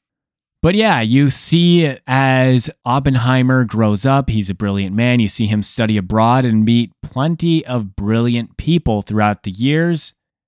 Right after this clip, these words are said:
They drop the name Heisenberg, and I was expecting the Breaking Bad theme to play, but it did not. And you meet Heisenberg, and it's Matthias Schweighöfer, who is a German actor that I've become a very big fan of in recent years.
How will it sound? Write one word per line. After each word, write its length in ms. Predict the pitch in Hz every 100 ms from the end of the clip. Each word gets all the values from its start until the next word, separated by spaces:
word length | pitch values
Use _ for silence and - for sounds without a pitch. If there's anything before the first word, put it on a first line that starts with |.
| -
They 80 | 110
drop 300 | 95 131 123
the 80 | 123
name 240 | 120 104
Heisenberg, 880 | - 135 139 147 135 143 151 151 131
and 560 | 110 113 110 107 107 107
I 140 | - 113
was 100 | 107
expecting 520 | 104 - 113 113 107
the 60 | 95
Breaking 380 | 120 120 123
Bad 260 | 117 113 104
theme 220 | 123 120
to 60 | 113
play, 400 | - 113 120 123
but 160 | 107
it 100 | 104
did 180 | 98 98
not. 440 | 107 113 120 123 -
And 180 | 113 110
you 140 | 107
meet 240 | 110 151
Heisenberg, 720 | 117 139 143 147 131 131 143 131
and 80 |
it's 160 | 107 -
Matthias 420 | 113 - 113 101
Schweighöfer, 760 | - 127 139 147 139 147 139 131
who 280 | 123 117 110
is 420 | 120 117 113 - -
a 140 | 107
German 340 | 98 175 180 151
actor 340 | 139 135 135
that 140 | 117 110
I've 220 | 107 104
become 340 | 110 - 113
a 80 | 98
very 300 | - 160 123
big 180 | 120 107
fan 280 | 123 113 113
of 140 | 107
in 120 | 101
recent 380 | 104 110 - 101
years. 500 | 120 135 135 123